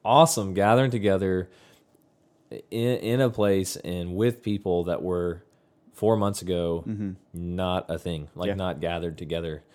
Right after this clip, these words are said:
Speaker 1: And just to see and hear the stories of life change and to see new people coming in every single week
Speaker 2: Mm-hmm.
Speaker 1: that are getting connected to the church, and then see people volunteering, and we have this whole worship band, and we have this whole kids team, and we
Speaker 2: Mm-hmm.
Speaker 1: have all these people that show up early to set up and tear down, and,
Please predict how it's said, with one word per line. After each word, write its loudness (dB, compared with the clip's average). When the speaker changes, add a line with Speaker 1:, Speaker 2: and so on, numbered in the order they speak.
Speaker 1:
And -6
just -8
to -10
see -4
and -6
hear -4
the -4
stories -6
of -12
life 2
change -6
and -14
to -18
see -8
new 2
people 0
coming -6
in -6
every -2
single -4
week -8
Speaker 2:
Mm-hmm. -10
Speaker 1:
that -8
are -8
getting -8
connected -8
to -6
the -8
church, -6
and -10
then -6
see -6
people -6
volunteering, -4
and -8
we -8
have -8
this -14
whole -6
worship -4
band, -6
and -10
we -10
have -10
this -16
whole -8
kids -6
team, -8
and -6
we -4
Speaker 2:
Mm-hmm. -6
Speaker 1:
have -6
all 0
these -6
people -8
that -6
show -4
up -6
early 0
to -6
set -4
up -4
and -14
tear -10
down, -6
and, -12